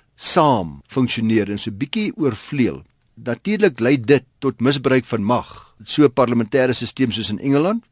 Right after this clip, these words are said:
Dit het dan ook 'n rol gespeel in Suid-Afrika se verlede, want ons het daaruit geleer, en dan, dan kom die wigte en teenwigte word baie belangrik, en dit is met groot entoesiasme, hierdie skeiding van magte,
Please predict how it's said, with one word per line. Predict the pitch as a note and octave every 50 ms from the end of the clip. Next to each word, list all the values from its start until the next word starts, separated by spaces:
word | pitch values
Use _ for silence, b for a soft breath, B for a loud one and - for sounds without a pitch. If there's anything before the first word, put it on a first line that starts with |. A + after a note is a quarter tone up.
| b b b b b b b b b b b
Dit | - A#2+ B2
het | E3 D3
dan | E3 E3 E3 D3+ D3+ F#3+
ook | F#3+ - F#3
'n | D3+
rol | B2+ D3 F#3 G3
gespeel | - F#3 - - F3+ E3
in | C#3 B2
Suid-Afrika | C#3 B2 F#2+ G#2 B2 A#2 C3 B2 - B2 A#2 A2+
se | - - -
verlede, | - G2 F#2+ G2 G2 G#2+ A#2 E3 E3+
want | D3+ A2+ G#2 F2+
ons | G2+ G#2 -
het | G#2+ G2+
daaruit | G2+ G2+ A2 A2 A#2 A2+ -
geleer, | - G#2+ F#2+ F#2+ A2+ B2+ E3 G#3 - - - _ _ _ _
en | - - A#2+ A2
dan, | A#2 A#2+ A#2+ A2 - - _
dan | - A2 A2+ A#2
kom | - C#3+ C#3+
die | C3+ A2+
wigte | A2 C3 A2+ - - C3
en | A#2+ G#2
teenwigte | - C#3+ C#3 B2+ B2 A#2+ A#2 - - B2 A2+ G2+ F2+ - _ _ _
word | - - G#2+ A2 G#2+ A2 F#2+
baie | F#2 G#2 A2+ A#2+ G#2+
belangrik, | G#2+ G2+ F#2+ A#2 C3+ D#3+ F3+ F#3 - B2
en | G#2+
dit | G2 G2 G#2+
is | A2 -
met | A#2 A2+ -
groot | - - F#3+ G3 - - -
entoesiasme, | - G#2+ - A2+ - - E2+ E2+ G2 - - G#2+
hierdie | F#2 F#2+ G#2 -
skeiding | - - A#2+ A2+ A#2 A2+ G#2
van | - A2 G2+ F#2+ F2+
magte, | D#2+ E2+ G#2+ A2+ - - - G#2+ F2+